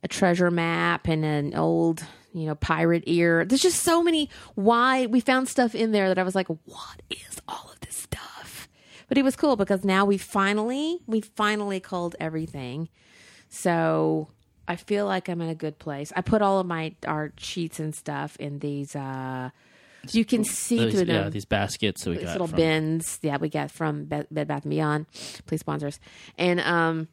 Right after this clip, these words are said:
Speaker 1: shove them up there, so I feel good about everything. Why does that feel so good that we've cleaned everything out and I know that? I walk around like
Speaker 2: And then a bunch of the old shit that was up there we took to,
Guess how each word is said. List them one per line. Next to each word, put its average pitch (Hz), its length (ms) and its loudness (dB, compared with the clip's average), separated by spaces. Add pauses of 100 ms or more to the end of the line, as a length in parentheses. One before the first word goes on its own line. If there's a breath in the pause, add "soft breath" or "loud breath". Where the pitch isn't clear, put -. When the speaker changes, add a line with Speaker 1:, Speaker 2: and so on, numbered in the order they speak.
Speaker 1:
shove 180 340 -2
them 175 200 0
up 165 180 -4
there, 160 280 0
so 151 600 -4 (260)
I 170 60 -6
feel 160 320 -2
good 170 260 -2
about 147 260 -6
everything. 143 380 -8
Why 226 300 -4
does 330 120 2
that 320 140 0
feel 269 200 4
so 254 200 6
good 208 280 6
that 180 100 0
we've 180 180 4
cleaned 180 380 2
everything 165 400 0
out 156 140 0
and 151 100 -4
I 151 60 0
know 143 320 -2
that? 135 180 -6
I - 100 4
walk 240 320 2
around 190 400 4
like 156 400 -2
Speaker 2:
And 139 140 6
then 160 120 6
a 143 40 6
bunch 143 240 6
of 131 80 4
the 110 80 6
old 117 260 4
shit - 380 -2
that 92 100 -2
was 92 200 -4
up 98 160 -2
there 90 120 -2
we 87 120 -6
took - 240 -6
to, 87 280 -8